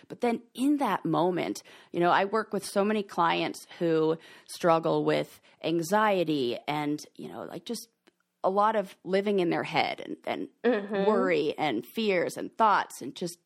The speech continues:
Speaker 1: like,
Speaker 2: They need something
Speaker 1: doing too
Speaker 2: turned
Speaker 1: much
Speaker 2: off. <laughs>
Speaker 1: upstairs. Yes.
Speaker 2: Yeah, turn
Speaker 1: So
Speaker 2: it
Speaker 1: I, I,
Speaker 2: off.
Speaker 1: I really try to work with clients of getting out of their head and into their body, especially, you
Speaker 2: Mm-hmm.
Speaker 1: know, if you are somebody who has experienced any kind of,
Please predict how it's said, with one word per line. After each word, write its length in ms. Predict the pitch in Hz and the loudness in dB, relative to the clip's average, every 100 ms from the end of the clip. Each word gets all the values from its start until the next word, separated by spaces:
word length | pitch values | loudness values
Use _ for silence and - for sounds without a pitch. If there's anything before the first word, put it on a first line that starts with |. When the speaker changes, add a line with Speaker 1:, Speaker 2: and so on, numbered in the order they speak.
| - | -20
Speaker 1:
like, 140 | - _ _ _ _ _ _ _ _ _ _ _ _ | -20 _ _ _ _ _ _ _ _ _ _ _ _
Speaker 2:
They 120 | 240 254 | 6 6
need 200 | 311 - | 4 2
something 240 | 330 - | 4 6
Speaker 1:
doing 100 | - | 4
too 60 | - | 4
Speaker 2:
turned 120 | 196 | 4
Speaker 1:
much 240 | 170 - - | 4 4 2
Speaker 2:
off. 0 | |
<laughs> 240 | - - | -2 6
Speaker 1:
upstairs. 300 | 359 403 330 - | 6 6 2 -2
Yes. 380 | 202 247 262 262 | 2 4 4 6
Speaker 2:
Yeah, 340 | 277 285 220 - | 6 6 4 2
turn 240 | - 269 | 4 6
Speaker 1:
So 80 | 269 | 6
Speaker 2:
it 60 | 262 | 6
Speaker 1:
I, 160 | 240 | 6
I, 340 | 220 202 226 254 | 6 6 4 2
Speaker 2:
off. 80 | 247 - - - | -2 -6 -6 0
Speaker 1:
I 100 | 214 | 0
really 460 | 208 233 269 294 | 0 0 0 0
try 240 | 285 240 220 | 0 2 2
to 80 | 202 | 2
work 140 | 196 | 0
with 120 | 196 | -2
clients 360 | - 190 180 - | 2 2 2 -2
of 100 | 165 | 0
getting 240 | 180 160 - | 2 2 4
out 180 | 175 214 | 4 4
of 60 | |
their 120 | 208 | 0
head 340 | 190 180 175 196 | 0 2 2 2
and 120 | 165 | 0
into 220 | - 165 185 | 0 -2 0
their 160 | 175 | 0
body, 540 | 160 160 156 180 247 302 - - | 2 2 2 2 -2 -4 -8 -20
especially, 560 | - 226 247 247 254 208 | -2 2 2 2 2 2
you 40 | |
Speaker 2:
Mm-hmm. 100 | 214 | 4
Speaker 1:
know, 180 | 180 175 - | 2 2 0
if 180 | 175 | -4
you 200 | 190 233 | -2 2
are 340 | 214 196 180 175 - | 4 4 2 0 -8
somebody 460 | - - 208 226 226 | -4 0 2 2 2
who 100 | 196 | 2
has 160 | 180 170 | 2 0
experienced 760 | - - 180 190 190 175 - | -8 -6 -2 0 0 -2 -4
any 200 | 165 170 | -2 0
kind 440 | 170 - 170 160 165 | -2 -2 0 0 0
of, 420 | - 156 147 - | 0 0 0 -8